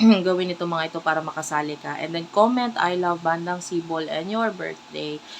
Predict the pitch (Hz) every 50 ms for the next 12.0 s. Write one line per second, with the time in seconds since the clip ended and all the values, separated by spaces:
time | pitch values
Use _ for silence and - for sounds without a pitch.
0 | - - - - - - - 208 220 233 240 233 233 226 220 214 208 196 190 185
1 | 180 180 - - 175 196 202 208 208 202 196 196 226 226 202 190 220 220 214 214
2 | 208 208 208 202 196 196 196 - 190 190 180 175 175 170 - 165 165 165 156 151
3 | - 170 170 160 156 156 160 156 156 151 - - 170 156 156 156 151 147 151 151
4 | 151 147 147 156 156 156 - 151 147 151 151 160 147 147 151 147 143 143 143 143
5 | 143 156 156 143 - 156 - - 170 170 180 165 160 170 196 202 - - 175 -
6 | 233 208 208 - 196 165 160 156 160 - - - - - - - - 185 185 -
7 | 202 196 190 190 185 - 180 175 - 180 175 170 165 160 160 - 165 175 170 -
8 | - 175 - - 170 180 - 180 180 175 175 175 175 - - 185 175 - 180 175
9 | 170 165 160 156 151 147 - 180 175 - - 185 175 175 170 175 170 170 170 -
10 | 175 165 165 - - 160 160 165 160 - - - - - - - - - - -
11 | - - - - - - 170 170 165 160 160 156 156 156 160 160 156 156 156